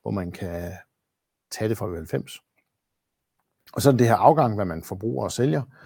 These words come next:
og der er der jo det her udstyr på foderblander, altså fra,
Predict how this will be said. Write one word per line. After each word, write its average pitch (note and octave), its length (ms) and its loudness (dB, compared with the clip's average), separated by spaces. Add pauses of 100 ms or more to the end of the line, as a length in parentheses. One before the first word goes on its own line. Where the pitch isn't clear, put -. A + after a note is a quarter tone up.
(580)
og G#2 80 -16
der G#2+ 100 4
er G#2 280 2
der G#2 140 2
jo F2 100 0
det F2+ 140 -6
her G2 200 -4
udstyr G#2+ 380 -4
på G2 280 -10
foderblander, A2 460 -2
altså E2 300 -8
fra, - 360 -16